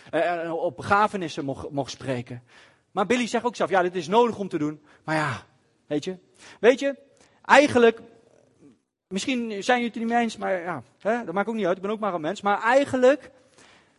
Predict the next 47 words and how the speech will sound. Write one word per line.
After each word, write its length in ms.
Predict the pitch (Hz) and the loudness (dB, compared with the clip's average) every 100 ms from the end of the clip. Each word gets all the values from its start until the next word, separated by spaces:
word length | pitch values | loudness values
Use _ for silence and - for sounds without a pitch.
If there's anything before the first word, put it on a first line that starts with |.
| _ _ _ _ _ _ _ _ _ | _ _ _ _ _ _ _ _ _
kan 140 | - 254 | 0 2
jij 120 | 226 | 2
niks 200 | 233 262 | 0 0
afdwingen 440 | 240 196 233 220 | -2 -2 -2 -2
door 120 | 190 226 | -2 -2
te 100 | 214 | -4
studeren 440 | - 185 247 220 | -8 0 0 0
wat 100 | 220 | -4
je 60 | 208 | -4
moet 120 | 202 | -2
doen 140 | 277 | 0
van 100 | 220 | -2
God. 260 | - 127 - | -4 -8 -8
Als 160 | - 190 | -6 -4
je, 100 | 196 - | -6 -10
als 200 | - 196 | -8 -6
er 80 | 226 | -6
een, 240 | 220 196 180 | -8 -8 -10
een 120 | 180 | -4
gunst 280 | 294 302 226 | -4 -4 -4
op 80 | |
jouw 120 | 233 214 | 0 4
leven 300 | 254 247 214 | 2 2 -2
rust, 200 | 226 220 | -4 -4
dan 100 | 214 | -6
kom 160 | 269 | -4
je 60 | 254 | -4
er 100 | 220 | -4
toch 180 | 269 - | -6 -2
wel. 200 | 135 - - | -4 -4 0
Maar 100 | 233 | 0
God 180 | 277 240 | 0 -10
gebruikt 380 | 220 247 339 | -4 -2 -2
soms 180 | 311 233 | -4 -2
dingen 200 | 208 196 | 0 0
hoe 100 | 233 | 0
mensen 300 | 233 285 - | -2 -4 -2
denken 280 | 254 277 220 | -2 -2 0
dat 160 | 285 - | -2 -2
je 80 | |
daar 160 | - 156 | -4 -2
komt. 260 | 330 269 127 | 0 -2 -4
Daar 360 | _ _ _ | _ _ _
ben 100 | 208 | -2
ik 60 | 262 | -2
van 100 | 208 | 0
overtuigd. 600 | 185 - 294 170 - | -2 0 2 0 -4